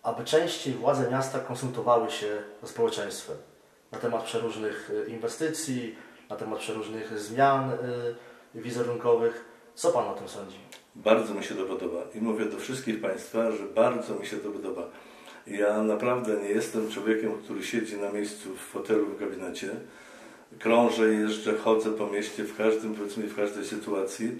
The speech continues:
Speaker 2: i taki kontakt bezpośredni absolutnie sobie cenię bardzo.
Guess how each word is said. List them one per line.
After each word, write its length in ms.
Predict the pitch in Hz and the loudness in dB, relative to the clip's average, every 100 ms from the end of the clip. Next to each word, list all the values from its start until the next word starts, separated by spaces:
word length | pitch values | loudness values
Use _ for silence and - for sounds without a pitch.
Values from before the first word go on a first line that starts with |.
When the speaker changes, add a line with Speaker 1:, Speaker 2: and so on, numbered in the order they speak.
| - - - - | -10 -18 -20 -16
Speaker 2:
i 40 | 110 | -2
taki 340 | - - - | 4 4 2
kontakt 500 | - 135 - - - | 4 4 6 2 0
bezpośredni 880 | 110 - 107 110 113 110 120 120 120 | -2 -2 -2 0 0 2 2 2 2
absolutnie 680 | 110 - 110 110 107 113 110 | -4 0 2 2 0 -2 -2
sobie 300 | - 104 104 | -4 -6 -2
cenię 280 | 107 104 101 | -2 -2 -4
bardzo. 320 | 90 82 | -6 -6